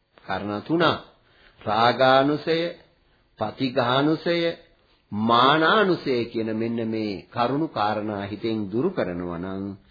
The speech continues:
අවිද්‍යාව හැර විද්‍යාව උපදවාගෙන ඉහාත්මයේදීම දුක් කෙරවල කරනවා.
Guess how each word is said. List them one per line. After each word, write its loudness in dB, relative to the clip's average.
අවිද්‍යාව 2
හැර -4
විද්‍යාව 2
උපදවාගෙන 0
ඉහාත්මයේදීම 4
දුක් -2
කෙරවල 4
කරනවා. -6